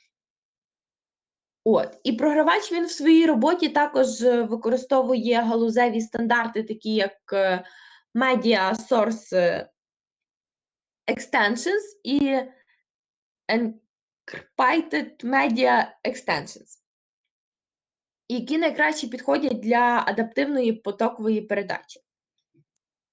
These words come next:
Якщо ж вони є недоступні на пристрої або в браузері, тоді програвач переходить на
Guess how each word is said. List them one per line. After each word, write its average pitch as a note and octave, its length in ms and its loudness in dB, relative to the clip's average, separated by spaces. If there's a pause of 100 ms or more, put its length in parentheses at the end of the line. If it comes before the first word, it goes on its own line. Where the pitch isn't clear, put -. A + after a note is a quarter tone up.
Якщо C#4+ 300 0
ж D#4+ 100 -2
вони D#4+ 440 4
є C4+ 340 0
недоступні C4 680 -2
на B3 220 0
пристрої B3 720 0
або A3 300 0
в G3+ 120 -12
браузері, C4+ 720 2
тоді A#3 280 -2
програвач B3+ 600 0
переходить A3+ 600 -2
на A3 300 0